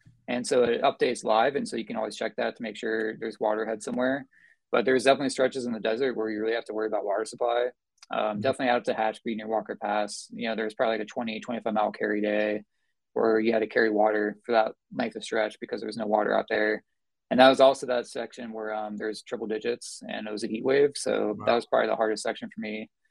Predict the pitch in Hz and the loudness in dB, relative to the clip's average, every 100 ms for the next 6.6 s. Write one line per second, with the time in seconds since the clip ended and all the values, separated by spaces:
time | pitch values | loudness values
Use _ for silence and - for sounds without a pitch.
0 | _ _ 107 104 104 117 107 101 110 107 | _ _ -2 0 0 -2 -2 -4 -2 -2
1 | 107 - _ _ _ 120 170 135 135 147 | -2 -6 _ _ _ -6 4 6 8 6
2 | 160 147 143 139 131 131 110 127 180 160 | 2 0 2 2 0 -2 0 2 2 2
3 | 123 117 104 - _ _ _ 170 170 175 | -2 -6 -12 -18 _ _ _ 0 0 -4
4 | 165 139 131 120 123 147 143 143 139 123 | -6 -2 0 0 -4 -4 -4 -2 -2 -2
5 | - 117 110 117 123 113 110 113 107 104 | -6 -6 -6 -6 -4 -4 -4 -6 -4 -6
6 | 104 117 107 104 107 113 | -6 -8 -6 -4 -2 -4